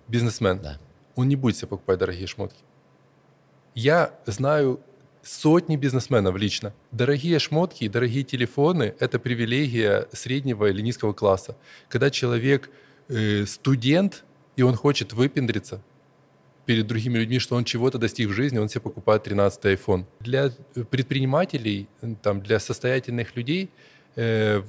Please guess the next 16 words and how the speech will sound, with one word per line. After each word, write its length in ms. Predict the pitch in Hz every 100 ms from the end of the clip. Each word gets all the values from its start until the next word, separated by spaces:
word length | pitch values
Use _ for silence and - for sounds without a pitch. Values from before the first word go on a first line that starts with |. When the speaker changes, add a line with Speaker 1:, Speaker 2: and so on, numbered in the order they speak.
| -
Speaker 1:
в-, 60 | 113
вещи 1080 | 104 143 175 151 - 120 110 107 101 101 -
или 220 | 117 113 123
там 240 | 117 113
гаджеты, 580 | 135 170 139 120 - 120
они 200 | 113 135
полностью 580 | 127 151 156 165 - 120
утрачивают 520 | 110 117 117 - 104
ценность. 440 | - 101 90 - - _ _ _ _ -
Ну, 80 | 135
это 260 | 110 131 - - -
вот 160 | 131
как 160 | 135 120
я 80 | 131
тебе 140 | 139
скажу: 380 | 113 131 127